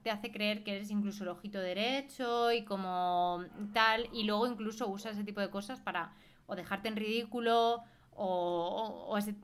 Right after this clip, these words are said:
o sea, que, que la relación que tiene fuera es casi como doctor Jekyll y mister Hyde, o sea, fuera es súper majo, se preocupa por ti, no sé qué, y luego llega en el aula y dices, "Pero bueno, ¿qué pasa?".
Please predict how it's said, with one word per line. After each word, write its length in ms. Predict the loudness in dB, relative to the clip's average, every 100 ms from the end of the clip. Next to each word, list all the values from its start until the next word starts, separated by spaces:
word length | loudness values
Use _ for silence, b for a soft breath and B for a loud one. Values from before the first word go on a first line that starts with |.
| -10
o 60 | -2
sea, 160 | 0
que, 280 | 2 0 0
que 260 | 0 2 2 0
la 140 | -2
relación 420 | 0 -2 -2 -2
que 80 | -2
tiene 500 | -2 0 0 -2 -6 -20 -20
fuera 480 | -6 2 4 4 0
es 340 | -2 -4 -6 -14 -20 -20 -20 -20 -4
casi 260 | -2 -2
como 220 | -2 0 0
doctor 240 | -2 -4
Jekyll 220 | -2 -2
y 40 | -4
mister 240 | -4 -6
Hyde, 240 | -2 -2 -2
o 40 |
sea, 160 | -6 -4
fuera 320 | 0 4 2
es 160 | 0 -4
súper 480 | -4 2 2 2
majo, 680 | 2 2 0 -2 2 4 4 B B
se 140 | -8 -4
preocupa 320 | 0 4 4
por 160 | 2
ti, 160 | 0 -2
no 100 | -4
sé 140 | -4
qué, 260 | 0 0 0 B B
y 140 | -6 -2
luego 180 | 2 2
llega 240 | 4 4
en 60 | 4
el 120 | 4
aula 340 | 4 4 2
y 100 | 2
dices, 180 | -2 -8
"Pero 240 | -6 -6 -6
bueno, 260 | -4 -4 -4
¿qué 100 | -6
pasa?". 340 | -6 -8